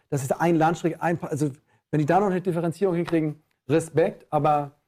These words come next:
ähm, du kannst da schon noch einiges mehr machen, sozusagen.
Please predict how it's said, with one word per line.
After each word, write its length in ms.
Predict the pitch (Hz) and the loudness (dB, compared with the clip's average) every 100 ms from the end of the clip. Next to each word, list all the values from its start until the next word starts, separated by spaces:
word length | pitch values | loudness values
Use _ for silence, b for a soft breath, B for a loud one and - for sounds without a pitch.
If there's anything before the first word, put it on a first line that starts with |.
| _ _ - | _ _ -4
ähm, 380 | 151 143 139 131 | -2 0 -2 -4
du 80 | 127 | -4
kannst 240 | 151 170 | -2 -2
da 60 | 165 | -2
schon 160 | 165 | 0
noch 200 | 170 - | -2 -4
einiges 520 | - 160 143 147 - _ _ _ _ - | -4 -2 0 -2 -6 _ _ _ _ -2
mehr 300 | 147 160 156 | 2 2 2
machen, 420 | 139 - 117 104 | 0 -2 -8 -10
sozusagen. 640 | 120 - 117 117 107 107 | -12 -10 -8 -6 -6 -8